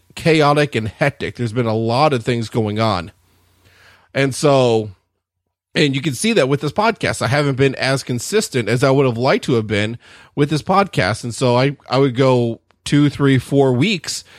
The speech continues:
in between episodes. And so that's definitely not what my goal was. My goal was to have an episode every week. And so I wanted to be able to share, uh, different things with you, but I had other things that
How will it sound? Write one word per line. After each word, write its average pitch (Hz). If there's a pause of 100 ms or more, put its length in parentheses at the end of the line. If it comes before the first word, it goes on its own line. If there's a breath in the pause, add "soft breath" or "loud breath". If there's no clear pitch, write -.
(220 loud breath)
in 165
between 143
episodes. 120
And 135
so 139
that's 156
definitely 160
not 117
what 110
my 113
goal 127
was. 90
My 120
goal 123
was 113
to 107
have 110 (340 loud breath)
an 131
episode 117
every 143
week. 143 (760 soft breath)
And 147
so 147
I 131
wanted 156
to 135
be 135
able 139
to 120
share, 143 (280 loud breath)
uh, 123
different 120
things 123
with 139
you, 87
but 123 (260 loud breath)
I 127 (540 soft breath)
had 139
other 151
things 156
that 127